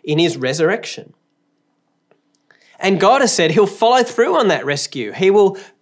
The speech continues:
bring us to be with himself. He'll bring us into the new creation, the restored world,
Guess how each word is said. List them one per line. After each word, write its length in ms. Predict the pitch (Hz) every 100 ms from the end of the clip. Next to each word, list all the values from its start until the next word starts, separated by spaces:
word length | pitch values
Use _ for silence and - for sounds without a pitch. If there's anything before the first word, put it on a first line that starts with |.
| -
bring 300 | 170 269 214
us 320 | 143 160 -
to 160 | - 160
be 260 | 127 185
with 360 | 175 170 226 -
himself. 640 | 208 190 - 226 180 -
He'll 100 | 185
bring 260 | 165 202 196
us 120 | 190
into 220 | 180 170
the 120 | 170 175
new 480 | 170 180 226 262
creation, 760 | 254 - 156 117 117 - 123 107 - - _ -
the 100 | 170
restored 1000 | 185 - - - - 185 240 254 240 143
world, 640 | 131 123 107 98 98 -